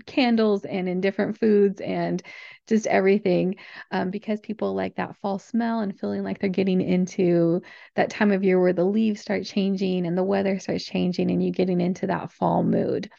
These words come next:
So if you're here, if you're in the United States during the fall, definitely check that out and see what you think. If you like coffee,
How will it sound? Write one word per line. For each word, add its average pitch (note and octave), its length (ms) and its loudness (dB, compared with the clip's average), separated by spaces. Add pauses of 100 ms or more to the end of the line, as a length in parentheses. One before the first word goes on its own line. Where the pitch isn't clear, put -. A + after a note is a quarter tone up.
(280)
So G3 460 4 (420)
if D4+ 220 4
you're C#4+ 140 6
here, A#3 300 4
if A#3 220 0
you're B3 120 2
in A#3+ 60 2
the A#3+ 60 2
United G#3+ 300 0
States G3+ 260 -4
during G3+ 220 0
the G#3 80 0
fall, F#3+ 240 0
definitely A3 400 0
check A3 240 -4
that G3+ 100 0
out F#3+ 300 -2
and F3+ 240 -2 (200)
see G3+ 220 -2
what F#3 220 0
you F3+ 80 2
think. D#3+ 480 -6
If F#3+ 180 0
you G#3 80 4
like G#3 220 4
coffee, G#3 500 0